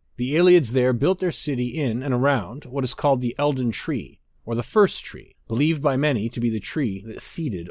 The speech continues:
all of Valenwood. Both Haven and Woodhearth were destroyed utterly by the sieging Meomer, who cared little for the advanced and enlightened ways of the Valenwood Aldmer.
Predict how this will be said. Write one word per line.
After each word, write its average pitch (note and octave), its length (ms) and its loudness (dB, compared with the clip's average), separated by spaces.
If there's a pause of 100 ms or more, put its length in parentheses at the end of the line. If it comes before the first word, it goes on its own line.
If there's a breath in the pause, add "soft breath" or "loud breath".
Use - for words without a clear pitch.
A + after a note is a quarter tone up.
all G#2+ 320 0
of F2 100 -8
Valenwood. F#2+ 440 -8 (160)
Both C3+ 280 2
Haven F#3 340 2
and D#3+ 180 2
Woodhearth A#2 640 0
were A#2 140 -2
destroyed E3 580 0
utterly A2+ 320 2
by A2 160 -4
the A2 60 -6
sieging C#3 460 -4
Meomer, A#2 520 0 (200)
who B2 120 -8
cared B2+ 300 0
little D#3+ 240 4
for F3 120 -4
the D3 140 2
advanced B2+ 480 0
and A#2+ 100 0
enlightened A#2 460 0
ways G#2 300 0
of G#2 60 -2
the G#2 80 -2
Valenwood G#2+ 520 0
Aldmer. F#2+ 460 -6